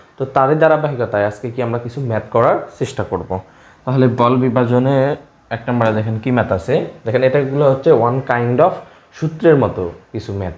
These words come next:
ঠিক আছে? তাহলে এইখানে ম্যাথ নাম্বার ওয়ান, যদি দুটি বল পি ও কিউ পরস্পর সমান হয়। আগে আমরা দেখেন যখন এটা সামান্তরিক থেকে করেছিলাম,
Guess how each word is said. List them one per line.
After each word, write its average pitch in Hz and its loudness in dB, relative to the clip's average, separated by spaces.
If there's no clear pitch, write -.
ঠিক 175 4
আছে? 190 0
তাহলে 139 4
এইখানে 180 2
ম্যাথ 139 2
নাম্বার 143 2
ওয়ান, 117 4
যদি 160 4
দুটি 131 4
বল 101 2
পি 190 2
ও 196 6
কিউ 127 0
পরস্পর 147 2
সমান 302 0
হয়। 98 -4
আগে 165 0
আমরা 151 4
দেখেন 123 0
যখন 123 2
এটা 123 2
সামান্তরিক 160 0
থেকে 123 2
করেছিলাম, 104 0